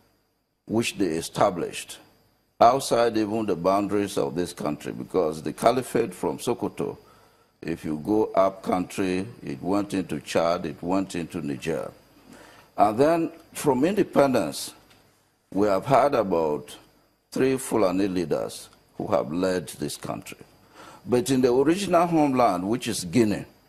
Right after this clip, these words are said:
the Fulanis have not been allowed to lead Guinea.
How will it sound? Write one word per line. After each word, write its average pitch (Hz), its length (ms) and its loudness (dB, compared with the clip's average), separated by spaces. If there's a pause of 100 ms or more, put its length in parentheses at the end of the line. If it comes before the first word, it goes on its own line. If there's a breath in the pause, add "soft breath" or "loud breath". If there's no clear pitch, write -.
(1300)
the - 120 0
Fulanis 139 600 2
have 98 180 4
not 120 360 2
been 101 100 2
allowed 82 640 2 (880)
to 95 140 -6
lead 107 400 -2
Guinea. 76 320 -4